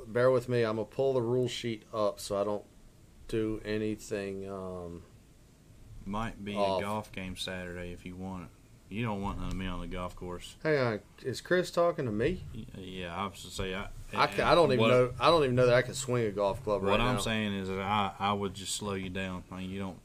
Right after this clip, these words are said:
Speaker 2: You
Speaker 1: All
Speaker 2: know,
Speaker 1: right.
Speaker 2: if you, unless you just wanna, if you want comedic relief, I will play golf with you. But that'd be the only reason for me to come.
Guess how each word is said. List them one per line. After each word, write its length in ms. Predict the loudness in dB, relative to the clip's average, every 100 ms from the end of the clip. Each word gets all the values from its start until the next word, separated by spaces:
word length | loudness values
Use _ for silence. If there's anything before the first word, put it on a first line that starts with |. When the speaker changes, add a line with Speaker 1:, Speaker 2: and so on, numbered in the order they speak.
| -6
Speaker 2:
You 100 | 2
Speaker 1:
All 100 | 4
Speaker 2:
know, 60 | 6
Speaker 1:
right. 120 | 2 -2
Speaker 2:
if 140 | -2
you, 160 | -2 0
unless 280 | -2 -2 -4
you 60 |
just 180 | -6 -6
wanna, 300 | -6 -4 -6 -10 -18 -12
if 200 | -10 -4
you 100 | 0
want 240 | 0 -2 -8 -20 -20 -20 -20 -20 -20 -20 -20 -20 -8
comedic 480 | -2 2 4 2 -2
relief, 480 | 0 0 0 0 -2
I 100 | -2
will 120 | -4
play 220 | -4 -4
golf 280 | -2 -4 -6
with 80 | -10 -10
you. 60 |
But 120 | -10 -6
that'd 240 | -6 -4
be 100 | -4
the 40 | -2
only 140 | -4
reason 240 | -4 -6 -8
for 160 | -8
me 140 | -6 -6
to 80 |
come. 280 | -8 -8 -8